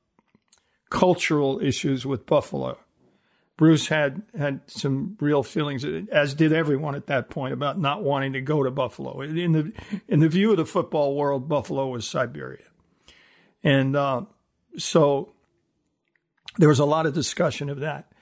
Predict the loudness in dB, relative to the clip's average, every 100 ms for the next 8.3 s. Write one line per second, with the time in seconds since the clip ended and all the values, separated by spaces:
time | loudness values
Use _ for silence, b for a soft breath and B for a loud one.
0 | b b b _ -2 0 0 2 2 2
1 | -4 -4 -4 2 2 2 -6 -6 -6 -6
2 | -6 -8 -8 -8 -6 0 0 0 0 -2
3 | -2 -4 -2 0 0 -4 -6 -2 0 0
4 | -4 -18 -6 2 2 0 -8 -10 -6 -6
5 | -2 0 2 0 -2 0 0 0 -4 -4
6 | -2 -2 -2 -2 -2 -4 -4 -6 -8 -2
7 | 0 2 -2 -4 -8 -4 -4 -6 -4 -2
8 | -2 -4